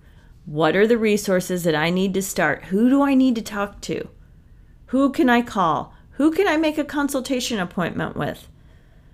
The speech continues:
What three things can you do this month to make that happen? And don't look backwards. Don't be like, "No, I can't 'cause I got, I got too much." There's a lot of free stuff out there, friend.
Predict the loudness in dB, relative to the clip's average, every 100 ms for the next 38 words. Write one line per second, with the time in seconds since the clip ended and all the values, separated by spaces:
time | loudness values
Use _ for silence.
0 | -20 -20 -20 -12 2 4 4 2 -2 0
1 | 0 2 2 2 -2 -2 -2 -4 -4 -2
2 | -2 -2 -8 -16 -10 2 4 4 2 -8
3 | -14 -8 -2 2 2 0 -6 -20 -20 -20
4 | -20 -20 -20 -20 -20 -20 -20 -20 -20 -20
5 | -20 -20 -20 -6 -2 2 2 2 2 2
6 | -2 -4 -2 -4 -10 -12 -16 -4 0 0
7 | 4 4 4 0 0 0 0 -4 -4 -4
8 | -2 -2 -2 -2 0 0 -2 -2 0 -2
9 | -6 -20 -8 4 6 8 6 4 2 2
10 | 0 -4 2 2 4 4 4 2 0 0
11 | -2 -4 -6 -2 0 -2 -2 -2 2 2
12 | 4 4 2 0 -2 -2 -2 0 0 2
13 | 0 -2 -2 0 -2 -2 -2 -2 -4 -8